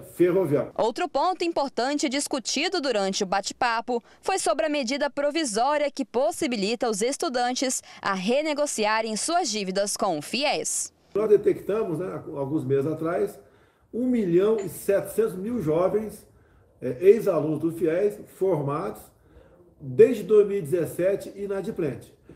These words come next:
Speaker 1: Com a questão da pandemia, pessoal, muitos perderam emprego, perderam sua renda, isso se agravou. Então, nós resolvemos, é,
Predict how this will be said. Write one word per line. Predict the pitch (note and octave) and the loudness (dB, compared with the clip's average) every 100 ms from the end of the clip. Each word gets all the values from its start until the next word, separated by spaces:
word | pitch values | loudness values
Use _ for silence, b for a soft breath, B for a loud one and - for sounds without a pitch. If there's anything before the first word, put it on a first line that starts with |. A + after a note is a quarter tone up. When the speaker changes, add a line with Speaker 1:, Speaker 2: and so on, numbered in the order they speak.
| B - | B -6
Speaker 1:
Com | G#3+ | -4
a | D4 | 2
questão | A3 F3+ F#3 | 2 2 0
da | E3+ | -2
pandemia, | - D#3+ C#3+ C#3 G#3 A#3+ D3 A#2+ - | -2 -2 0 0 2 4 4 2 -8
pessoal, | C#3 B2 D3 C3+ | -8 -4 -2 -2
muitos | C3 E3 - | 0 -2 -2
perderam | - B2+ C#3+ | -2 -2 0
emprego, | D#3+ C3+ D#3 G3 D#3+ C3+ | 0 0 4 4 2 -2
perderam | C3+ B2 B2+ B2+ | -2 0 0 -2
sua | - C3 | -4 -2
renda, | D#3 G#3 G#3+ G#3+ - | -2 -2 -4 -6 -6
isso | G3 G3+ | -8 -6
se | E3+ F#3 | -2 0
agravou. | F3 A3 F#3 C3 - B B B | 2 2 2 0 -4 B B B
Então, | B D3 | B -2
nós | F3 | 2
resolvemos, | F#3 F3+ F#3+ D#3+ E3+ C#3 A#2+ - _ b b b - | 4 4 4 4 0 -2 -8 -14 _ b b b -12
é, | B2+ C3 C3+ C3+ C3 | -4 0 2 4 2